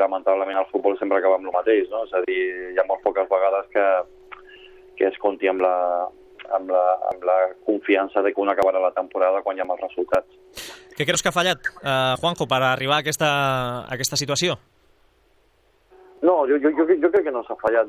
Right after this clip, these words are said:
Speaker 1: Mira, jo soc molt clar i, i crec que portem els, els, els punts, eh, que, que hem de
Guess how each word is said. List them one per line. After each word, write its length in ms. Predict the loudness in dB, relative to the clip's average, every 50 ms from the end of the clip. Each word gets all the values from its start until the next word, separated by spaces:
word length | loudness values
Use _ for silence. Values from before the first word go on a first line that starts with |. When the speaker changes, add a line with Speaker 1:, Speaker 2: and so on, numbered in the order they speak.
| -2
Speaker 1:
Mira, 180 | -4 0 0 2 4
jo 400 | 4 4 4 4 4 2 0 -2 -2
soc 120 | -8 -8 -4
molt 180 | -4 -4 -4 -2
clar 300 | 0 2 2 2 2 2 0
i, 120 | -2 -4 -6 -10 -10 -12 -12
i 20 | -8
crec 240 | -4 -4 -2 -2
que 80 | -4 -4
portem 360 | -4 -4 -4 -2 -2 -2 0 0
els, 280 | 0 0 -2 -4 -8 -12 -14 -4 -2 -2
els, 240 | -2 -2 -6 -8 -6 -2 0 0 0
els 140 | 0 -2 -6 -2 2
punts, 280 | 2 2 2 2 -4 -16 -20 -20 -20 -20 -20 -20 -20 -20 -20 -20 -20 -20 -20 -20 -20 -20 -20 -20 -20 -20 -20 -20 -18 _ -2 0
eh, 360 | 0 2 2 2 2 2 2 0 -2 -4 0
que, 120 | 2 2 4 4 4 4 4 2 2 2 0 -4 -2
que 140 | -2 0 0
hem 100 | 2 0
de 80 | 0